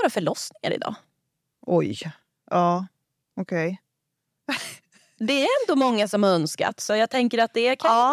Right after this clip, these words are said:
Speaker 1: vara
Speaker 2: Ja, det är spännande.
Speaker 1: Ja, alltså, jag tror,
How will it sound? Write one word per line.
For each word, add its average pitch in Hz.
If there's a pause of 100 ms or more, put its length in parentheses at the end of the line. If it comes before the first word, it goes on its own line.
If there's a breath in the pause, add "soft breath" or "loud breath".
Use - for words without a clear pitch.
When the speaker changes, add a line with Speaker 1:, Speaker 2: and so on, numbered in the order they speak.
(100)
Speaker 1:
vara 220 (180)
Speaker 2:
Ja, 220
det 247
är 320
spännande. 175 (180)
Speaker 1:
Ja, -
alltså, 381 (140)
jag 330
tror, 311